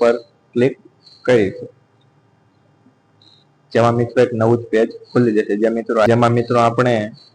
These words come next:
બધી જ માહિતી જોઈશું, જેમાં મિત્રો આપણે ઓગણીસો ચોરાણું થી બે હજાર ત્રણ સુધી, ત્યારબાદ મિત્રો ઓગણીસો તોતેર થી ઓગણીસો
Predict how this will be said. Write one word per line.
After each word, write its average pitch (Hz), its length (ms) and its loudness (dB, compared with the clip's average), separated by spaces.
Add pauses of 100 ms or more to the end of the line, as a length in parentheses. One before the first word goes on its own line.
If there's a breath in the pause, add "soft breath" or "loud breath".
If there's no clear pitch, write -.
(280)
બધી 117 280 2
જ 117 100 -2
માહિતી 110 400 0 (420)
જોઈશું, 117 580 2
જેમાં 113 280 -2
મિત્રો 117 240 -4
આપણે 113 180 -2 (100)
ઓગણીસો 117 380 -4 (160)
ચોરાણું 117 580 0
થી 120 180 -2 (600)
બે 113 100 4 (160)
હજાર 120 180 4 (580)
ત્રણ 123 360 0
સુધી, - 300 -8 (400)
ત્યારબાદ 113 420 2
મિત્રો 113 240 0
ઓગણીસો 113 320 -4 (100)
તોતેર 113 280 0 (100)
થી 127 160 0 (540)
ઓગણીસો 117 280 0